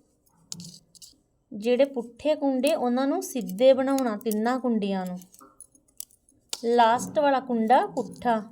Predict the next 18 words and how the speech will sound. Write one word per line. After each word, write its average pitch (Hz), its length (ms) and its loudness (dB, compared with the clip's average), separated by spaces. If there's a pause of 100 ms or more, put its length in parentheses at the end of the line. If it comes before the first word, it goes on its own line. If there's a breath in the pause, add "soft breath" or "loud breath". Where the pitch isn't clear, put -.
(520)
ਡਿਜ਼ਾਈਨ 269 560 4
ਦੀਆਂ 285 300 0
ਦੋ 277 280 2
ਸਿਲਾਈਆਂ 254 560 2
ਕੰਪਲੀਟ 247 680 -2
ਹੋ 294 280 4
ਗਈਆਂ, 240 340 0
ਤੀਸਰੀ 262 560 -2
ਸਿਲਾਈ 269 500 2
ਸਿੱਧੀ 240 460 -4
ਸਾਈਡ 233 380 4
ਤੋਂ। 196 220 -6 (1000)
ਤੀਸਰੀ 262 460 -2
ਸਿਲਾਈ 277 500 2
ਵਿੱਚ 277 360 0
ਐਕਸਟਰਾ 240 680 0
ਕੁੰਡਾ 220 400 2
ਲਾਉਣਾ 220 440 0